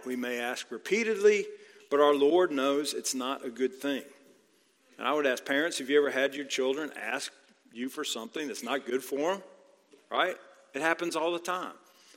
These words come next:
I remember many years ago, one of our kids asked this. They were very little. I don't remember which one. I honestly do not remember which one. But this was right before bed on a school night,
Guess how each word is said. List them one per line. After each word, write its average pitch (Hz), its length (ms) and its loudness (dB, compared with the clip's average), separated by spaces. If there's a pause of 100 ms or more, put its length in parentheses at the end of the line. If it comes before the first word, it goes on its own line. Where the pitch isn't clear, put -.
I 139 40 -4
remember 165 220 2
many 165 180 6
years 165 300 6
ago, 131 300 4
one 139 180 4
of 147 80 2
our 143 100 4
kids 165 380 0
asked 139 300 0
this. 139 200 2
They 123 100 -4
were 117 60 -4
very 120 240 0
little. 143 400 2 (300)
I 123 60 -4
don't 127 80 0
remember 135 240 0
which 131 200 2
one. 117 240 -4
I 107 40 -4
honestly 113 360 -4
do 113 160 -10
not 110 100 -10
remember 110 240 -12
which 110 260 -6
one. 92 180 -18 (540)
But 143 100 4
this 151 180 4
was 131 140 -2
right 165 260 8
before 180 320 4
bed 135 400 6
on 131 160 -6
a 123 40 -2
school 165 340 2
night, 110 320 -4